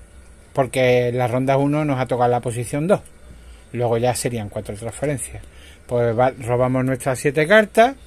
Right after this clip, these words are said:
Tenemos un Gran Madrid de Italy, un Stone Cycle, un SOA, un Inside Deal,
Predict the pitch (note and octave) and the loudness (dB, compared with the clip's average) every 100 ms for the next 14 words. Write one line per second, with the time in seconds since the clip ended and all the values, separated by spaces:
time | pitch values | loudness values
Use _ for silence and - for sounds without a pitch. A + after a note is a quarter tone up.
0 | - - - - - - - - - - | -20 -20 -20 -20 -20 -20 -20 -20 -20 -18
1 | - - - - - - - - - A2 | -16 -18 -14 -12 -12 -16 -20 -20 -12 -8
2 | A2+ A#2 A#2+ A2+ A#2+ A#2 A#2 A#2 A#2 A#2 | -6 -4 -4 -4 -4 -4 -4 -4 -4 -4
3 | A2+ A2+ A2+ A2 A2+ C3+ E3 F3+ F3+ F#3 | -4 -4 -2 -2 0 2 2 2 2 4
4 | G3 G3 G3 - B2 A#2+ A2+ B2 A#2 - | 4 4 2 -4 -4 -4 -6 -6 -8 -6
5 | D3 D3 D3+ D#3 D#3 D#3 E3 - - - | -6 -6 -2 2 4 2 0 -4 -20 -20
6 | - - - - - - - - - - | -20 -20 -20 -20 -20 -20 -20 -20 -20 -20
7 | - - - - - - - - - - | -20 -20 -20 -20 -20 -20 -20 -20 -20 -20
8 | - - - - - - - - - - | -20 -20 -20 -20 -20 -20 -20 -20 -20 -20
9 | - - - - - - - - - A#2 | -20 -20 -20 -20 -20 -20 -20 -20 -14 -10
10 | G#2+ - - C3 C3 C3 C3 C3 C#3 - | -10 -10 -6 -2 2 2 0 0 -4 -8
11 | - - - - - - - - - - | -20 -20 -20 -20 -20 -20 -20 -20 -20 -20
12 | _ D3+ D3 C3+ B2 - A#2 A2 A#2+ C#3+ | _ -6 -2 -2 -4 -4 -4 -4 -2 -2
13 | D3 D3 | 0 -2